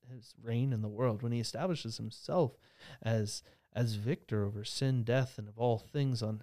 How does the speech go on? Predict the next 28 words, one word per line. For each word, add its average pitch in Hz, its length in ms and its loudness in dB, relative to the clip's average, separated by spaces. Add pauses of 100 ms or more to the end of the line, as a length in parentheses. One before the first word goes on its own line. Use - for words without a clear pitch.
heaven, 127 220 -4
in 123 140 2
heaven 117 240 2
and 107 100 2
on 104 180 0
earth, 175 280 4 (400)
w-, 120 260 -14
what 135 160 0
he's 107 260 -2 (160)
reminding 117 640 2
us 98 180 -2
of 98 220 -2
is 101 160 -6
that 117 240 0 (380)
we 139 240 0
have 123 240 0
a 101 100 2
great 110 640 -2
call, 113 600 0
a 117 120 -4
great, 120 320 2 (320)
um, 101 480 -2 (1080)
a 123 80 2
great 120 200 4
intercessor, 113 680 2
mediator 107 600 2
in 101 80 -4
heaven, 127 400 0